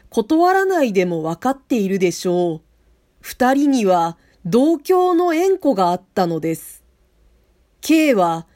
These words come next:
信州の坊さんの子でした。もっとも長男ではありません。次男でした。それである医者のところへ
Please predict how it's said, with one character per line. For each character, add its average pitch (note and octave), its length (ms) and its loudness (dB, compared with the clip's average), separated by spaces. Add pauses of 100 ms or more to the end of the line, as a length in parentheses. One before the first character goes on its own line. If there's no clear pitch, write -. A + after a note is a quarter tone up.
(120)
信 G4 420 0
州 G#3+ 360 -2
の D#3 200 -6
坊 A3+ 340 2
さ C#4+ 200 0
ん C4+ 120 0
の C4 100 0
子 C4 120 -2
で B3+ 140 0
し - 160 -8
た。 E3 300 -2 (800)
も F#3 160 0
っ F#3 80 -6 (140)
と D4+ 120 0
も G3+ 320 -2
長 F4+ 300 0
男 A#3 300 0
で E3+ 100 0
は D3+ 220 -4
あ D#3 60 -4
り E3+ 120 -6
ま F#3+ 140 -2
せ G#3 260 -2
ん。 E3 160 -8 (560)
次 G3+ 180 0
男 D4+ 300 0
で E3+ 140 -4
し - 160 -10
た。 D#3+ 320 -6 (800)
そ F#3+ 240 -2
れ G#3 160 2
で A3 320 -2 (240)
あ C4+ 180 2
る B3+ 160 0
医 E3 140 -8
者 C4+ 220 0
の D#4+ 140 0
と D#4+ 160 -2
こ E4+ 140 -2
ろ E4 180 2
へ E3+ 300 -2